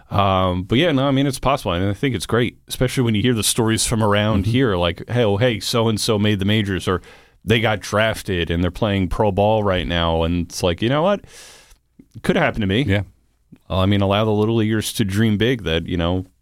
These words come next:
Speaker 1: you work hard enough and you, you, you build on that, that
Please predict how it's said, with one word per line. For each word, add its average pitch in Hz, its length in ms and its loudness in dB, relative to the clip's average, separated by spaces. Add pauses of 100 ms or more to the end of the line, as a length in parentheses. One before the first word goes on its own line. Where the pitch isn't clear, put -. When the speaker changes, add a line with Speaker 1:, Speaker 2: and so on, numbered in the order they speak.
(120)
Speaker 1:
you 104 120 0
work 95 200 0
hard 95 220 0
enough 101 320 -2
and 82 100 -4
you, 85 80 -2
you, 82 300 -4 (440)
you 90 140 0
build 101 300 0
on 82 160 -2
that, 87 160 -2
that 82 240 0